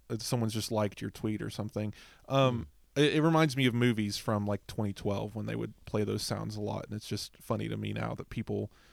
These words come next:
Speaker 1: s-, I'll, I'll, I'll generally just glare in their direction when I hear, uh, that marimba ringtone c-, ring through, like, a quiet bank or something.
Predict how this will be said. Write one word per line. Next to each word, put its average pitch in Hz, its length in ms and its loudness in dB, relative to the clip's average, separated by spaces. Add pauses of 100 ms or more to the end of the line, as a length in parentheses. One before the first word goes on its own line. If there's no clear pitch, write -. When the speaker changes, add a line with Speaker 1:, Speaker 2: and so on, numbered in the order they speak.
(240)
Speaker 1:
s-, - 120 -10 (380)
I'll, 131 220 8
I'll, 127 180 6
I'll 123 280 6
generally 117 460 4
just 101 200 -4
glare 110 280 4
in 104 60 0
their 101 120 0
direction 101 380 -4
when 101 120 -4
I 101 80 -2
hear, 101 340 -2
uh, 101 300 -2
that 98 140 -4
marimba 110 760 2 (100)
ringtone 107 640 -4
c-, - 140 -10
ring 104 340 -2
through, 101 400 -2
like, 101 200 -4
a 107 80 -4
quiet 107 440 -2
bank 101 280 -4
or - 80 -10
something. 113 460 -8